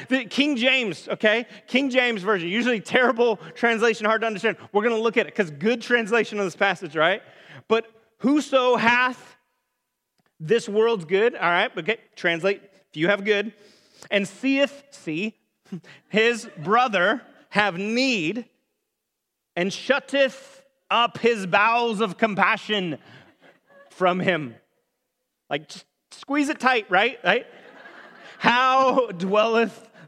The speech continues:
the love of God in him?" We're all gonna start talking King James now, right? Like, "Man, you need to stop shutting your bowels of compassion towards me." <laughs> Right? "How dwelleth the love of God in you in this moment?" This is, this is literally what Pe-, Peter is saying.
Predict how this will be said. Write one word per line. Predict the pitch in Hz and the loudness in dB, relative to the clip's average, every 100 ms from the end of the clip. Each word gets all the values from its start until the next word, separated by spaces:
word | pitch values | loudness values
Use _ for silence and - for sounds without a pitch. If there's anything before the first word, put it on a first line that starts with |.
| _ | _
the | 196 | -4
love | 185 185 185 180 | 0 0 0 0
of | 156 | -4
God | 147 165 165 139 127 117 _ _ _ _ _ _ | -2 0 0 -2 -4 -10 _ _ _ _ _ _
in | 156 | -10
him?" | 143 147 139 | -8 -8 -6
We're | 143 | -2
all | 160 151 | -2 -2
gonna | 156 | -6
start | - 156 135 | -4 -6 -6
talking | - 139 139 | -6 -6 -6
King | 131 135 123 | -10 -10 -8
James | 123 127 117 | -6 -6 -10
now, | 113 110 | -12 -14
right? | 110 113 147 - - _ | -8 -6 -6 -8 -20 _
Like, | 127 | -8
"Man, | 127 135 | -4 -4
you | 139 | -4
need | 190 151 | -6 -6
to | |
stop | - 147 | -6 -6
shutting | 117 156 131 | -6 -10 -10
your | 113 | -6
bowels | 123 143 131 | -4 -2 -4
of | 113 | -10
compassion | 120 120 143 143 127 | -8 -2 -2 -2 -12
towards | 123 123 123 117 | -14 -8 -6 -8
me." | 120 117 - | -10 -14 -16
<laughs> | - - - - _ - - - - | -20 -20 -20 -20 _ -20 -20 -20 -8
Right? | - 156 196 214 - - | -4 0 0 0 -8 -18
"How | - 220 214 226 220 | 0 2 4 2 0
dwelleth | 170 190 208 208 202 | 0 2 2 2 0
the | 196 | -2
love | 190 190 | 0 0
of | 185 160 | 0 -2
God | 175 185 208 | 2 4 2
in | 208 202 | 0 0
you | 190 | 0
in | 175 165 | 0 -4
this | 156 | -6
moment?" | 170 147 147 131 120 _ - - | -4 -2 -2 -6 -10 _ -14 -8
This | 196 | -4
is, | 277 202 | -2 -4
this | 175 170 208 | -4 -4 -4
is | 302 220 | -6 -6
literally | 196 208 226 220 | -2 0 2 2
what | 220 220 | 0 -2
Pe-, | 196 196 - _ | -6 -8 -8 _
Peter | 202 208 208 | -4 0 0
is | 202 | 0
saying. | 196 220 262 190 | -4 -4 -2 -2